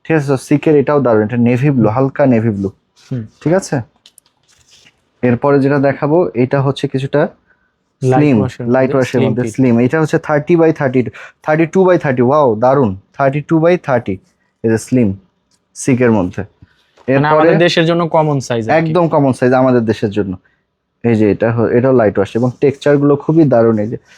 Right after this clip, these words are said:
Speaker 1: সাইড দিয়ে দেখো, এই যে এটা হচ্ছে বুটের সাথে খুবই সুন্দর লাগে সিকের।
Speaker 2: হুম।
Speaker 1: So এইবার যেটা দেখাবো, আহ,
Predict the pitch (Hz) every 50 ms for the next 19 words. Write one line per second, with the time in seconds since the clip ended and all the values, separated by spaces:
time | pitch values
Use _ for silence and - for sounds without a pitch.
0 | _ _ _ _ - - - 127 123 123 120 117 113 127 131 123 123 120 - -
1 | 135 113 110 107 101 101 - _ _ _ _ _ 107 113 117 117 120 123 107 104
2 | 127 127 127 147 139 - - 151 131 139 139 - - 156 160 151 - 147 123 117
3 | 117 101 95 95 92 95 95 - - _ _ _ _ _ _ _ _ - - -
4 | 131 - - 87 - - _ _ _ _ _ _ _ _ - 131 117 113 - -
5 | 151 156 156 160 156 175 180 165 175 175 185 170 165 170 156 143 165 170 165 185
6 | 196 220 208 - _ _ - - - - 127 127 127 127 131